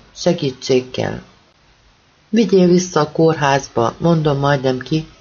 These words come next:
ahová tótól vittetek, és ahol meleg volt, és tisztaság, és fény. Itt vagyok én, Karl, itt vagyok neked, és segítek, amiben csak szeretnéd.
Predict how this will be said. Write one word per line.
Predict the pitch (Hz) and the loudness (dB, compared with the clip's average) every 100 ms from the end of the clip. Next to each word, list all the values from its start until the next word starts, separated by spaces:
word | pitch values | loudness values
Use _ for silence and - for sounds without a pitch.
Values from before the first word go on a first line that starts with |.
| _ _ - | _ _ -2
ahová | 190 202 190 185 175 | 2 4 4 4 4
tótól | 185 170 175 151 147 | 2 2 2 0 0
vittetek, | 143 - 139 139 131 | -4 -4 -4 -2 -2
és | - 143 | -2 -2
ahol | 143 147 151 | -2 -2 0
meleg | 165 160 147 | 2 2 0
volt, | 151 143 143 | 0 -2 0
és | 143 - | -6 -2
tisztaság, | 160 - 135 - 135 127 127 | -4 -4 -8 -4 -2 -2 -2
és | 123 - | -4 -6
fény. | - 127 113 120 - _ _ _ _ _ _ _ _ _ _ _ - | -6 -4 -4 -10 -18 _ _ _ _ _ _ _ _ _ _ _ -2
Itt | 233 - | -2 0
vagyok | 185 160 156 156 | 0 2 0 0
én, | 143 135 | -4 -4
Karl, | - 127 120 123 _ - | -2 0 0 -4 _ -2
itt | 185 185 | -2 0
vagyok | 147 131 127 | 0 0 -2
neked, | 127 120 127 | -4 -4 -2
és | 131 - | -2 -2
segítek, | 156 139 139 127 123 135 | -2 0 -2 -2 -4 0
amiben | 175 165 143 135 | 2 2 0 -2
csak | 123 - | -6 -10
szeretnéd. | - 117 110 107 110 104 | -6 -4 -4 -6 -8 -8